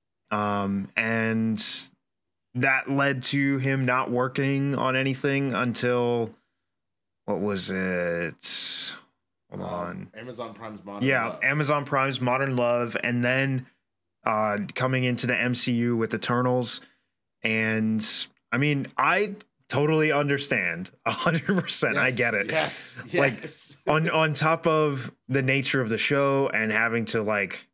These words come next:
Speaker 1: you know, do things like just the, not just the physical nature and, like, how exhausting, like, something like the Battle of the Bastards would be, or, like, you know, the,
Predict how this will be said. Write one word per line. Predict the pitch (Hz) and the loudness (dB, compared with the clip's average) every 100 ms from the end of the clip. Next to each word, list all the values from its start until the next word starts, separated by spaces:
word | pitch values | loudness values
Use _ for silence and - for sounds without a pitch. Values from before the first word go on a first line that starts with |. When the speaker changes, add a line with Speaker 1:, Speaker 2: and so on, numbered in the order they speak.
| _ - | _ -4
Speaker 1:
you | 113 | -2
know, | 104 101 98 95 _ | 0 0 -2 -6 _
do | 127 | -2
things | 123 127 117 104 | 0 0 0 0
like | 107 101 - _ _ _ _ - 101 _ _ _ 120 104 - | 0 -2 -10 _ _ _ _ -20 -20 _ _ _ -8 -8 -4
just | 156 147 | -2 0
the, | 170 - | -2 2
not | 175 196 165 | 0 2 0
just | 175 185 | 0 0
the | |
physical | - - 151 165 175 175 | -2 0 0 2 0 2
nature | 165 170 165 185 | 2 0 0 0
and, | 156 139 | 2 2
like, | 127 120 | 0 2
how | 123 127 | 2 2
exhausting, | 120 107 117 - 135 | 2 0 0 0 0
like, | 117 110 | 0 0
something | - 120 120 | 0 0 0
like | 113 107 | 0 0
the | 110 | 0
Battle | 98 104 110 | 0 2 2
of | 110 | 2
the | |
Bastards | 107 120 117 - 107 101 | 2 2 0 -2 -2 -2
would | 98 | -2
be, | 104 101 | -2 0
or, | 92 110 | 0 0
like, | 107 104 - - _ _ _ | 0 -2 -4 -18 _ _ _
you | 120 | -2
know, | 120 117 | 0 2
the, | 120 | 0